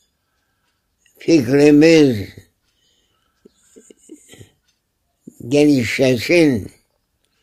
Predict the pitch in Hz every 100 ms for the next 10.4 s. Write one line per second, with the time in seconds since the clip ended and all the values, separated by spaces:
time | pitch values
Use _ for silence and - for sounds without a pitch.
0 | _ _ _ _ _ _ _ - _ _
1 | 107 120 135 135 107 73 - _ _ _
2 | _ _ _ _ _ _ _ _ _ -
3 | - _ _ _ 208 - _ - 180 _
4 | _ _ _ _ 139 147 151 131 131 131
5 | 110 131 147 107 85 - _ _ _ _
6 | _ _ _ _ - 123 120 147 147 107
7 | 117 110 85 - - - _ _ _ _
8 | _ _ _ _ _ _ _ _ _ _
9 | _ _ - 135 143 120 120 135 143 151
10 | 165 175 139 101